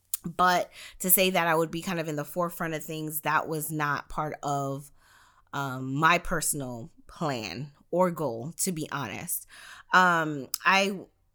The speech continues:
was raised as a pastor's kid. I think I've said that in previous episodes. Um, I come from a line of, uh, family full of, um,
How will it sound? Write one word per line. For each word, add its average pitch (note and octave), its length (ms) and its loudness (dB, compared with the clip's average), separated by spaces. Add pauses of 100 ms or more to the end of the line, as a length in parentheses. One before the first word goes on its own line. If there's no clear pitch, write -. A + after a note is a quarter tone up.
was F3 300 -2
raised A#3 500 0
as F3 220 0
a E3+ 80 -2
pastor's F#3+ 480 0
kid. D3+ 240 -2
I C#3+ 80 -2
think E3 180 -8
I've D#3 140 -6
said D#3+ 180 -4
that D3+ 300 -6
in D3+ 160 -6
previous G#3+ 480 -4
episodes. C#3 920 -8 (540)
Um, D3+ 600 0
I E3 180 -2
come F#3+ 200 -4
from F3 180 -4
a D#3+ 140 -2
line D#3+ 640 0
of, D3 600 -4 (480)
uh, D3 340 -2
family F#3+ 440 0
full F3 240 0
of, D#3 260 -2 (280)
um, A#2+ 760 -6